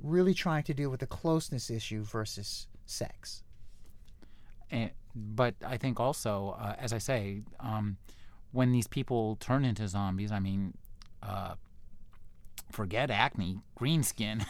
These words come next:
Speaker 2: <laughs> Green rotting skin is a real problem, isn't it?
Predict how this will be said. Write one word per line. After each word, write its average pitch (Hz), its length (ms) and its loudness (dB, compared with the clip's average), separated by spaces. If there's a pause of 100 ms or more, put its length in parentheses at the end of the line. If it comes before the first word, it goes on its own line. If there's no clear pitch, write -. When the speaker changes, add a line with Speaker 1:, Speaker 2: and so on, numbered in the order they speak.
(200)
Speaker 2:
<laughs> - 320 6
Green 202 300 12
rotting 165 400 12
skin 156 360 6
is 135 140 4
a 135 140 8
real 160 300 8
problem, 117 460 8
isn't 131 280 0
it? 104 180 -4